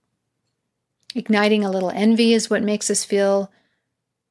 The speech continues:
we've gotten somewhere in life. But what do we really get out of it?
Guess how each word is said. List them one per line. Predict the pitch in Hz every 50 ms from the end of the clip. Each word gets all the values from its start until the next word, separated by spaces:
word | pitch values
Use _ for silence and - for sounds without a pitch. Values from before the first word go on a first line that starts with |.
| _ _ _ _ _ -
we've | 196 185 180 -
gotten | 190 185 202 - 220
somewhere | 196 - 202 185 180 180 180
in | 180 175 180
life. | 175 175 180 180 180 180 - - - - _ _ _ _ _ _ _ _ _ _ _ _ _ _ _ -
But | - 196 -
what | 214 247 277
do | 302
we | 320 311 285
really | 214 214 220 233 226 196
get | 180 190 185 185
out | 175 165 165 175
of | 170 175
it? | 170 220 - - -